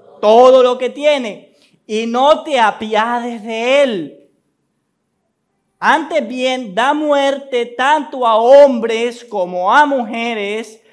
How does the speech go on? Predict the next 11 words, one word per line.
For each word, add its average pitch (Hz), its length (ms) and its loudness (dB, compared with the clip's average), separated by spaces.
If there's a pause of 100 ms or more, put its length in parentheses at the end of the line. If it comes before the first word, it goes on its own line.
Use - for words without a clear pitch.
(260)
a 180 220 -2
niños 277 800 -8 (500)
como 233 340 -4
a 185 60 -2
niños 302 480 -6
de 285 100 0
pecho, 226 760 -6 (320)
a 185 240 0
bueyes", 254 840 0
escuche 233 400 -12
bien, 233 580 -10